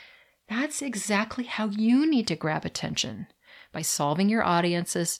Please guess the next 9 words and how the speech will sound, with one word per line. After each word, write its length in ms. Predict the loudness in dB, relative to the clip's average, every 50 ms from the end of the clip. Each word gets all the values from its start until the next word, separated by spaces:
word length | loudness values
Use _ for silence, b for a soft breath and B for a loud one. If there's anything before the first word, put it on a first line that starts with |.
| _ -10
top 600 | -8 -8 -6 0 2 4 4 4 4 0 -2 -2
challenges 600 | 0 2 2 4 4 4 2 2 2 0 0 0
on 140 | -2 0
their 120 | 0 0 0
way 180 | 0 0 0 -2
to 100 | -2 -2
their 140 | -2 -2 -4
big 340 | -4 -4 -6 -6 -6 -4
goal. 460 | -4 -4 -2 -2 -2 -4 -6 -8 -12